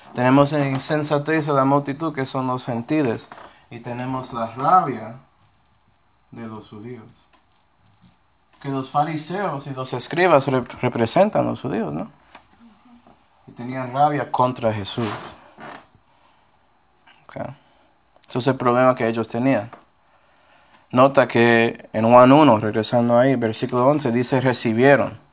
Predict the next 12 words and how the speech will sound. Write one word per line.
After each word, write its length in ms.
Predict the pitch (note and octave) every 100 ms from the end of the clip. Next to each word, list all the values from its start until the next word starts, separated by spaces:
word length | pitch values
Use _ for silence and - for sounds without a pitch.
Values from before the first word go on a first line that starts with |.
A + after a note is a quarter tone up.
| _ _ - -
Eso 280 | - C3+ F3+
es 80 | D#3+
diferente 560 | D#3+ D#3 D3 E3 E3+ C#3
de 160 | B2
conocer. 600 | - A#2+ G2+ - G#3+ G#2+ G#2+ _ _ _ _ _ -
No. 200 | D3 C#3+ - _ _ - - -
No 160 | B2 D3
es 80 | D3+
algo 220 | E3 D3+
que 100 | D3
tienen 320 | D3 C#3+ C#3+
ignorancia. 880 | C3+ A#2+ A2+ D3 A3+ - D3 F3